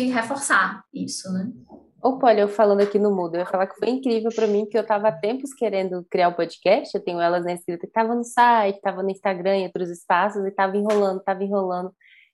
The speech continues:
Speaker 2: E quando eu comecei a conversar com a Dia, ela veio, te falou de podcast, a gente falou, "Nossa, então vamos embora", e é a Dia que,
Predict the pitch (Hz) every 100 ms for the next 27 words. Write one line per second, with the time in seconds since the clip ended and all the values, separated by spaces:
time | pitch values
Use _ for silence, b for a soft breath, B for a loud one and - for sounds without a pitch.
0 | - 214 262 277 285 277 247 254 262 240
1 | 240 233 240 226 220 233 208 196 220 277
2 | 294 262 240 247 226 214 214 240 254 -
3 | - 214 214 214 220 208 - 196 220 226
4 | 226 - 220 214 208 226 226 220 202 208
5 | 214 233 220 208 202 240 247 269 233 208
6 | 254 339 - 349